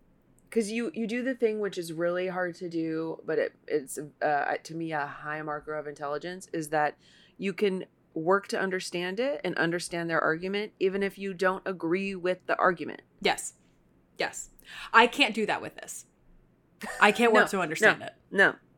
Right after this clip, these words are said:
Speaker 2: To,
Speaker 1: There's
Speaker 2: to the
Speaker 1: no
Speaker 2: argument being, like, to not raise minimum wage. Like, I actually
Speaker 1: No.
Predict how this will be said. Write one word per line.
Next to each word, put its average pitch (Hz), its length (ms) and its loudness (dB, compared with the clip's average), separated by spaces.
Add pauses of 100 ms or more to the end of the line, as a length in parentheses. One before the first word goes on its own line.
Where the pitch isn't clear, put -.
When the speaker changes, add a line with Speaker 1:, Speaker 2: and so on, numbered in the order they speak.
(360)
Speaker 2:
To, 269 80 4
Speaker 1:
There's 214 160 8
Speaker 2:
to 220 320 10
the 208 60 8
Speaker 1:
no - 40 6
Speaker 2:
argument 196 420 4
being, 175 240 2
like, 165 340 -2
to 180 140 -6
not 151 260 0
raise 139 300 -4
minimum 123 360 -8
wage. 69 300 -8
Like, 147 200 -4
I 175 80 6
actually 233 920 2 (260)
Speaker 1:
No. - 120 -4